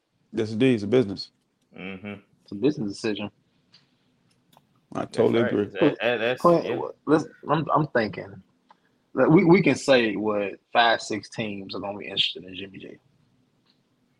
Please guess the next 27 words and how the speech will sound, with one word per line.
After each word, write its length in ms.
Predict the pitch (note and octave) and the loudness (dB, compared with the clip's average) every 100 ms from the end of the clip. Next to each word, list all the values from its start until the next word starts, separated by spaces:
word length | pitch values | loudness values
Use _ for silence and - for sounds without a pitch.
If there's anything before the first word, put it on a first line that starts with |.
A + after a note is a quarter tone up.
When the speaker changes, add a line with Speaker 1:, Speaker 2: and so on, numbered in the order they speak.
| _ _ _ _ _ _ | _ _ _ _ _ _
Speaker 3:
Let, 140 | C3 C#3 | 4 6
let's 160 | D3+ | 6
say 80 | C#3+ | 6
about 240 | A2+ G#2+ | 4 2
five 220 | - G#2 G2+ | -2 -4 -6
or 40 | |
six 300 | - F#2+ - | -8 -10 -12
teams. 440 | - - F#3 - - _ _ _ _ _ _ _ _ _ | -16 -18 -18 -20 -20 _ _ _ _ _ _ _ _ _
Speaker 2:
Colts. 440 | A2+ A2 - - | 0 0 -2 -6
Speaker 3:
So 480 | A#2 A2 G#2+ G#2 - _ _ - | 2 4 4 0 -8 _ _ 6
why 200 | D3 D#3 | 6 6
not? 200 | C#3 - - _ | 2 -8 -16 _
Hmm? 160 | D3 D#3 - _ _ _ _ _ - | -6 -6 -8 _ _ _ _ _ -10
Speaker 2:
<laughs> 20 | |
I 1400 | C#3+ - - - - G#3 - F3+ F#3 - D3 - - - | -10 2 8 8 10 8 10 10 10 8 8 6 2 0
just, 180 | - - - | -6 -18 4
Speaker 3:
I 40 | |
don't 200 | F3 D#3+ | 8 10
Speaker 2:
I 20 | D#3 | 10
Speaker 3:
know 80 | |
Speaker 2:
just 60 | D#3 | 8
Speaker 3:
about 240 | C3+ A2+ | 6 6
Speaker 2:
messing 80 | G3 | 6
with 160 | A3 F#3 | 6 6
Speaker 3:
that, 0 | |
Speaker 2:
you, 80 | G#2 | 2
man. 220 | G2 C3+ | 0 2